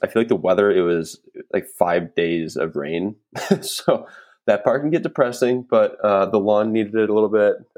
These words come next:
Um, the week's been good. Had a little, uh,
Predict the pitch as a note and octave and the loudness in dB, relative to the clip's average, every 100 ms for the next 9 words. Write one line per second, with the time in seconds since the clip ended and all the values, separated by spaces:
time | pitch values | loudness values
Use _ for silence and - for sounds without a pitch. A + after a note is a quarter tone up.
0 | - F2+ F2 F2 F2 - _ _ _ _ | -8 -4 -2 -2 -6 -14 _ _ _ _
1 | F#2+ G2+ G2+ A2 G2 G2 G2 G#2+ A2 G2 | -2 -2 -2 -4 0 2 2 0 -2 -2
2 | G2 G2 F#2 F2+ F2+ | 0 0 0 0 0